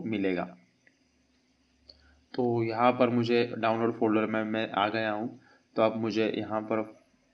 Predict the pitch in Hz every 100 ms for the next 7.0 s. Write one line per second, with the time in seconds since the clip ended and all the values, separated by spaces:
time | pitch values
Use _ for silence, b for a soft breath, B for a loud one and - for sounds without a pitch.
0 | - - 107 113 110 104 104 104 101 101
1 | - 104 - _ - 101 95 98 101 95
2 | 101 104 107 104 104 120 _ _ _ _
3 | _ _ _ _ _ _ _ _ _ _
4 | _ _ - _ _ 123 98 104 - 113
5 | 117 120 123 110 107 - _ _ _ -
6 | 117 113 127 135 135 117 110 110 107 107